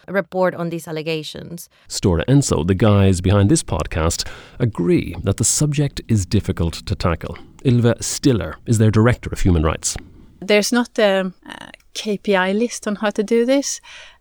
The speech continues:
Speaker 3: and it's quite telling that both G R I and other reporting framework guidelines are reviewing how best to disclose human rights performance.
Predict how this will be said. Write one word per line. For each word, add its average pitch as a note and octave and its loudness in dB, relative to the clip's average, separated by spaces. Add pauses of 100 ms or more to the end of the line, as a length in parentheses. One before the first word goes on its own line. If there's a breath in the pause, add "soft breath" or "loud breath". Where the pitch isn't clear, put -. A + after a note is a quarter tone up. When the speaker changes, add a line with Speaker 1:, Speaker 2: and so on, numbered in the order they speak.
Speaker 3:
and G3+ -2
it's G3+ -6
quite G#3 -4
telling G3+ -2
that F#3+ -4
both F#3 -4
G F#3+ -4
R F3+ -2
I F#3 0
and F3 -4
other F3+ -4 (160)
reporting F#3 -4
framework F3 -10 (120)
guidelines E3+ -6
are E3+ -6
reviewing E3+ -4
how E3 -6 (420)
best - -6
to E3 -6
disclose F3 -8
human F#3 -10
rights F3+ -8
performance. A3 -8